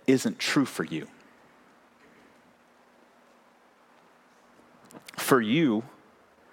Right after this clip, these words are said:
it really is a stopwatch. And what I mean by that is, for you, the suffering and sorrow that you're experiencing now in this world of pain and brokenness, if you're not a believer in Jesus,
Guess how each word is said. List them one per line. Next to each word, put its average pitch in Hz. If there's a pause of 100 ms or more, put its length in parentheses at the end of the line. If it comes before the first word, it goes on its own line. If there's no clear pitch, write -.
(580)
it 127
really 127
is 104 (1200)
a 101
stopwatch. -
And 135
what 127
I 123
mean 131
by 127
that 110
is, 101
for -
you, 117 (800)
the 147
suffering 131
and 110
sorrow 110
that 98
you're 120
experiencing 113
now 110
in 104
this -
world 113
of -
pain 120
and 95
brokenness, 95
if -
you're 139
not 135
a 117
believer 110
in 92
Jesus, 117